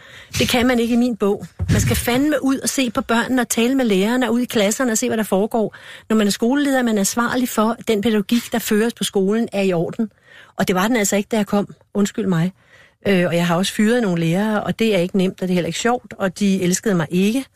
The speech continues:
for det, og det var ikke, øh, altså, nogle gange tænker jeg, jeg ville ikke måske gøre det om, men det ville jeg alligevel, fordi da der var gået nogle år, så havde jeg jo efterhånden et stjernehold. De allerfleste lærere er jo, hvad skal jeg sige, øh,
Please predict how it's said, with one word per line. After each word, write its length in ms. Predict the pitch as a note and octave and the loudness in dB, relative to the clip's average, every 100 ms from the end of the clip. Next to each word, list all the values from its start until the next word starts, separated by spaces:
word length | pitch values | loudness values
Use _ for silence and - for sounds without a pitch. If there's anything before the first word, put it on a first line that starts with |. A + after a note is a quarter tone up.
| _ - | _ -2
for 180 | F3 | -2
det, 140 | F#3 A3+ | -2 -4
og 120 | F3+ | -4
det 100 | F#3+ | -2
var 100 | E3 - | -2 -2
ikke, 280 | G3 - - | -6 -8 -4
øh, 400 | F3+ E3 D#3 D3 - - - - - _ | -2 0 0 -2 -6 -18 -20 -20 -20 _
altså, 100 | D3+ - | -4 0
nogle 120 | D3+ | 2
gange 80 | C#3+ | 2
tænker 220 | - C#3+ | 2 2
jeg, 40 | D3 | 2
jeg 80 | |
ville 140 | C#3+ D#3 | 2 0
ikke 120 | - - D3+ | -2 -8 -2
måske 260 | E3 D3+ D#3+ | -2 -2 -2
gøre 120 | D3 | 0
det 80 | C#3+ | 0
om, 140 | E3 E3+ | 0 -2
men 140 | E3 | 0
det 120 | D#3+ | 2
ville 140 | E3 E3+ | 2 2
jeg 80 | |
alligevel, 440 | D3+ D3+ E3 E3 - | 2 2 2 0 -2
fordi 260 | - E3 | -2 -2
da 80 | D3+ | 0
der 40 | D3+ | 0
var 60 | |
gået 200 | D3 F3 | 2 2
nogle 140 | F#3 E3 | 2 0
år, 200 | D#3+ F3 | -2 -4
så 120 | F#3 | 0
havde 120 | F3 | 2
jeg 60 | E3+ | 2
jo 60 | |
efterhånden 300 | D#3+ E3 E3 | 0 -2 -2
et 60 | E3+ | -2
stjernehold. 760 | - F3 D#3 F3 G#3 F3+ D#3 D3 - | -2 0 2 2 2 2 0 -2 -6
De 60 | F3 | -4
allerfleste 440 | D#3+ F3+ E3+ - F3+ | -2 -2 -2 0 0
lærere 460 | D#3 E3 F3+ D#3 | 2 2 0 0
er 140 | E3 D#3+ | 2 2
jo, 220 | E3+ E3 - - - - - _ _ _ _ | 2 0 -6 -20 -20 -20 -20 _ _ _ _
hvad 80 | C#3 | -6
skal 180 | - D3+ | 0 0
jeg 40 | |
sige, 500 | - D#3 D3+ D3 C#3 | 2 2 2 2 2
øh, 140 | C#3 | 2